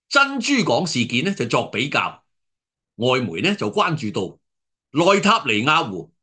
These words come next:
喺提出佢嘅更廣泛嘅中東願景嘅時候，提議呢，建立一個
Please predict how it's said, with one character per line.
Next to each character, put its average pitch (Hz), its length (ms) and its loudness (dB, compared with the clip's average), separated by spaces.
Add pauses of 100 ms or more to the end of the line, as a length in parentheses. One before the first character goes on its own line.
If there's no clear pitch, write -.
(180)
喺 254 220 2
提 117 200 0
出 214 120 2
佢 165 240 2
嘅 156 260 0
更 185 320 0
廣 170 260 2
泛 135 240 0
嘅 151 160 0
中 277 280 -2
東 226 200 2
願 131 280 -2
景 165 160 0
嘅 170 80 0
時 85 200 -8
候， 87 300 -6 (560)
提 - 120 -8
議 104 280 -2
呢， 220 260 -2
建 185 160 2
立 151 60 0
一 135 160 -2
個 - 380 -2